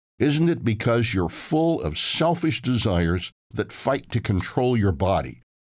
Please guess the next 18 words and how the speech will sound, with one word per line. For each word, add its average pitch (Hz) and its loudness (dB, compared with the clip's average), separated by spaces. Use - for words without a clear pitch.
You 135 2
want 180 0
something 160 0
you 110 4
don't 92 2
have, 151 0
and 120 4
you 113 4
will 107 2
do 104 0
anything 170 2
to 127 0
get 98 0
it. - -12
You 165 2
will 175 2
even 143 2
kill. 87 -2